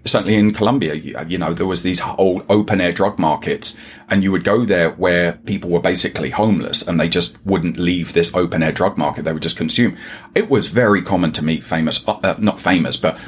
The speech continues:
architects who had been very successful, lawyers who had been very successful, and they just started consuming drugs and just gave it all up. But I think those are minority cases, and I think, again,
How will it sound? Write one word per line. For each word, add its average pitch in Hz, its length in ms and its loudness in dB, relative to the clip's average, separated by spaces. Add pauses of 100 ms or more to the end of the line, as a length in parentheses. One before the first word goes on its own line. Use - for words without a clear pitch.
architects 98 460 -2
who 92 100 0
had 73 80 -4
been 76 220 -2
very 85 260 2
successful, 82 560 0
lawyers 92 440 2
who 85 100 -4
had 85 100 -6
been 87 160 -4
very 85 240 2
successful, 82 640 0 (460)
and 98 100 2
they 92 120 0
just - 180 0
started 90 400 -2
consuming 90 480 0
drugs 98 400 0 (220)
and 101 100 2
just 92 220 -2
gave 92 240 0
it 87 120 -6
all 82 240 -2
up. - 220 -10 (840)
But 202 140 0
I 170 80 2
think 214 200 2
those 170 200 4
are 143 40 4
minority 117 540 4
cases, 101 480 0
and 104 80 2
I 104 80 2
think, 117 420 2 (200)
again, 107 440 0